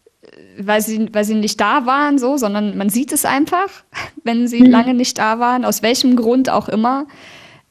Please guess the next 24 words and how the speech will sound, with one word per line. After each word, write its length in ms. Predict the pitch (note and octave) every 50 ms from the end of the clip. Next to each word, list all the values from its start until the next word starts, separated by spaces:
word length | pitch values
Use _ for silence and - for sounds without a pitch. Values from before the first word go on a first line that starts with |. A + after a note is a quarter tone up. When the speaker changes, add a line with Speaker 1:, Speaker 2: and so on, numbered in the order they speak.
| _
Speaker 1:
Ja, 300 | - G#3 G#3 A3 A3 G#3+
dann 260 | G3 F#3+ G3 G3+ F#3 F#3 - -
muss 640 | - C#3 E3 F#3+ G#3+ A3 A#3 C4+ C4+ - - - -
man 380 | G#3+ F#3+ G3+ G3+ G#3 G3+ F#3 - - - _ _ - - - - -
im 220 | - G#3+ G#3+ F#3
Wohle 240 | F#3 G#3 A3 B3+ A#3+
der 140 | G#3 A3 G#3
Gruppe, 340 | G3+ G#3+ A3+ A3+ - G#3+ -
also 160 | - F#3+ F#3+
im 120 | G3+ G3+ A3
Sinne 240 | A3+ B3 B3 B3+ A3+
der 100 | A3 A3
Gruppe, 540 | G#3+ A3+ B3 B3+ - A#3+ G3+ F#3+ F#3+ F#3 F#3 -
sag 200 | - F3 F#3+ F#3+
ich 140 | G3 F#3+ -
mal, 120 | G3+ F#3+ F#3
auch 60 | F#3+
einfach 260 | - G3 F#3 - F#3
aussortieren, 720 | F#3 - G#3 A3 - G#3 G3 F#3+ - - G3 G3 G#3 G#3+ G3+
wenn 120 | F#3+ F#3+ G3+
man 160 | G3+ G#3+ A3+
gewisse 340 | G#3+ F3+ G3 G#3 - - F#3+
Ziele 320 | - - G#3 G#3 G3+ G3
verfolgt. 720 | F#3+ - G3 F#3+ F#3+ - G3+ G3 F#3 F3 F3 F3+ - -